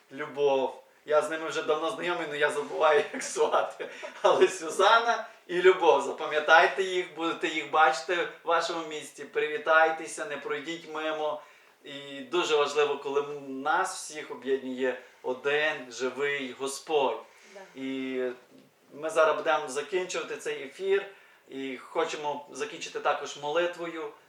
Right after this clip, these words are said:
Speaker 1: помолитися за цей день, який перед нами, благословити кожного з вас.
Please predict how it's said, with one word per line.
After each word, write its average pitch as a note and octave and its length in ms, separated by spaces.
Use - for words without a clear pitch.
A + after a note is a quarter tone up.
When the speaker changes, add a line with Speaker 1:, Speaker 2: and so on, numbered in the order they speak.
Speaker 1:
помолитися C#3+ 960
за C3+ 580
цей D#3+ 280
день, D#3+ 200
який C#3+ 220
перед D#3 460
нами, D3+ 380
благословити D3 680
кожного D#3 460
з D3 140
вас. D3 480